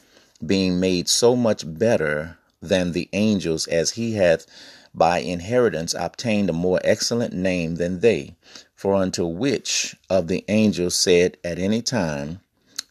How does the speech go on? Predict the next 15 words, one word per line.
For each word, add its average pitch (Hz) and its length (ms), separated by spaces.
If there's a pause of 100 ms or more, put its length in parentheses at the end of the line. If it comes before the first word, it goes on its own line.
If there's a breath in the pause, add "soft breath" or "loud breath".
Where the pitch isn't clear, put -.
(300 loud breath)
said 95 260
he 104 220
at 85 100
any 110 200
time, 85 400
"Thou 90 260
art 87 320
my 82 180
son, 80 440 (340 loud breath)
this 98 260
day 85 220
have 85 180
I 78 160
begotten 87 540
thee"? 73 300